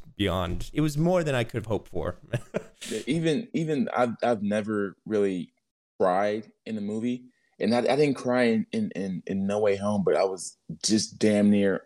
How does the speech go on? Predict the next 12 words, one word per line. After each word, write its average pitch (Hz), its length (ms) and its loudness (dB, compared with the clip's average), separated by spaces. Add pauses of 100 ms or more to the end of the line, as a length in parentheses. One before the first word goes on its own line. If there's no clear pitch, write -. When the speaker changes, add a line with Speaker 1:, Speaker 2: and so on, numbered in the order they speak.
Speaker 2:
on, 104 160 2
on, 104 280 0
on 104 160 0
the 92 200 0
edge 107 180 2
Speaker 1:
Mm-hmm. - 140 -6
Speaker 2:
because 98 500 0 (600)
I've 113 200 2
never 117 280 4
had 104 400 -6
that 107 180 -2
much 104 500 -4